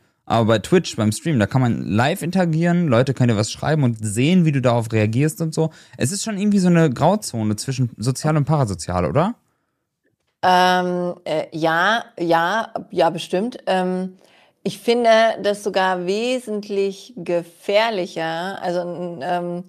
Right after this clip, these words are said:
Speaker 2: intensiveres Fantum dabei entsteht, weil die Leute eine andere Intimität <clears throat> zu dir haben. Du nimmst an deren Alltag teil.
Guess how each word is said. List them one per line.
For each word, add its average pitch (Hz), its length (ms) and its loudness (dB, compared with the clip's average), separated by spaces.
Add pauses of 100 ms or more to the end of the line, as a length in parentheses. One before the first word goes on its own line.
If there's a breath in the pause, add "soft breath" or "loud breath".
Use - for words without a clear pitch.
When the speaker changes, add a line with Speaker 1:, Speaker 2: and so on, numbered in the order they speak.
(400 soft breath)
Speaker 2:
intensiveres 196 1000 -2
Fantum 190 1000 -4
dabei 165 380 -2
entsteht, 170 760 -4 (280 loud breath)
weil 175 380 2
die 185 100 -2
Leute 180 380 0
eine 175 160 -8
andere 196 340 -6
Intimität 180 800 -4
<clears throat> 113 680 -2
zu 160 60 -8
dir 165 260 0
haben. 143 440 -6 (260 soft breath)
Du 175 100 -4
nimmst 208 280 -2
an 175 160 -4
deren 196 340 0
Alltag 180 640 -6
teil. 139 560 -10